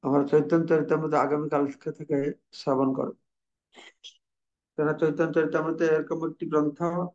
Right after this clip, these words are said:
যার মধ্যে বেদ, বেদান্ত, উপনিষদ, ভাগবতম, পুরাণ সব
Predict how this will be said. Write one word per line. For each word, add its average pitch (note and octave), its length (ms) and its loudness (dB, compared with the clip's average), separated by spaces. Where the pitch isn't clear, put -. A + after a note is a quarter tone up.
যার D3 300 0
মধ্যে D#3 320 -2
বেদ, D#3 300 0
বেদান্ত, D3+ 540 0
উপনিষদ, D#3 720 -2
ভাগবতম, D3 720 0
পুরাণ D3 340 2
সব D#3+ 280 -4